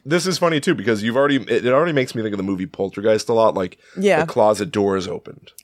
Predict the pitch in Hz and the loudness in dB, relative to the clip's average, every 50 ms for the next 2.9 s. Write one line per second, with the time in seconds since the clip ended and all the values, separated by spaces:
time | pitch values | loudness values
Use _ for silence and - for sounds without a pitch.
0 | _ - 180 196 208 302 339 - - 90 - 135 165 131 117 95 101 98 98 - | _ -6 -2 0 2 2 2 0 0 0 0 0 0 0 0 0 2 2 0 0
1 | - 101 92 - - 120 127 123 117 98 104 92 - 104 101 92 87 95 90 90 | -4 -10 -10 -4 0 2 2 2 2 0 -2 -4 -2 -4 -4 -2 -2 -2 -2 -2
2 | 87 - - - 95 95 98 95 92 90 80 90 101 98 95 92 92 85 | -4 -8 -18 -12 -4 0 0 2 2 0 0 0 0 2 2 2 -2 -4